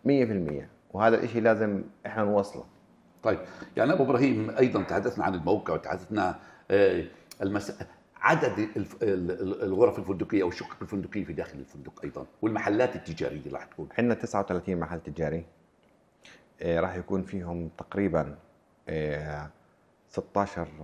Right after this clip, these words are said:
Speaker 1: آه، مصلحة تجارية. إنه
Speaker 2: هذول أيضا بيع شراء؟
Speaker 1: بيع شراء.
Speaker 2: نعم.
Speaker 1: آه، عندنا، آه،
Speaker 2: هل
Speaker 1: مي-
Speaker 2: يتكرر أيضا الموضوع في داخل المحلات أم من كل موضوع،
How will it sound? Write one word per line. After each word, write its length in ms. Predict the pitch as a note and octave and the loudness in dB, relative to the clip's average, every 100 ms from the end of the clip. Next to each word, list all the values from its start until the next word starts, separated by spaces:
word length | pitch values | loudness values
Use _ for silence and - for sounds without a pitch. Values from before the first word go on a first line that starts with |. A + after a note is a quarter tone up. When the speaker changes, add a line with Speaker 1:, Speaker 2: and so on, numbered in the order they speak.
| D#2 | -10
Speaker 1:
آه، 320 | D2+ C#2+ C#2+ | -8 -8 -10
مصلحة 340 | E2 F2 - - | -10 -10 -12 -8
تجارية. 560 | D#2 D#2 D2 C#2+ F2 G2 _ _ _ _ _ _ _ _ _ - D#2+ | -2 -2 0 -4 -4 -8 _ _ _ _ _ _ _ _ _ -10 -4
إنه 380 | D#2+ D2+ C#2+ - G2+ | -2 -2 -2 -4 6
Speaker 2:
هذول 240 | B2+ B2 | 8 8
أيضا 180 | A#2 G#2+ | 4 4
بيع 260 | F#2 B2 - | 4 2 2
شراء؟ 280 | B2+ C#3 D#3 - _ - | 0 0 -2 -14 _ -10
Speaker 1:
بيع 280 | E2 G2 F#2+ | -2 2 2
شراء. 320 | - D#2+ B1+ - - | 0 -4 -4 -8 -6
Speaker 2:
نعم. 180 | D2+ - - - _ _ - _ _ _ - | -4 -4 -10 -20 _ _ -20 _ _ _ -2
Speaker 1:
آه، 680 | D#2+ D#2 D#2 D2+ D2+ C#2+ - _ _ _ _ - | 2 2 0 -4 -6 -8 -12 _ _ _ _ -4
عندنا، 540 | F2+ G#2 F#2+ F2 D#2+ - - _ _ _ _ _ _ | 0 2 2 0 -2 -8 -20 _ _ _ _ _ _
آه، 640 | F2+ E2+ D#2+ D#2 D2+ C#2+ C#2+ - | 0 2 0 0 -2 -2 -4 2
Speaker 2:
هل 120 | B2+ | 4
Speaker 1:
مي- 100 | C3+ | 6
Speaker 2:
يتكرر 720 | A#2 A#2 - A#2+ G2+ G#2 F2+ | 6 2 0 0 2 0 0
أيضا 240 | A#2 F#2 G2 | 0 0 0
الموضوع 540 | G2 F2+ F#2 F#2 A2 | 0 0 -2 -2 -4
في 120 | - | -4
داخل 240 | E2+ F#2 F2 | -4 -4 -4
المحلات 540 | E2+ - F2 F#2+ G2 - - - | -6 -4 -2 -2 -4 -10 -16 -4
أم 260 | A#2 G2 A2 - | -2 -2 -6 -10
من 240 | G2 G2 G2 | 0 0 2
كل 140 | B2+ | 0
موضوع، 520 | F#2+ G2 F#2+ G#2+ F2+ | 2 0 2 0 -2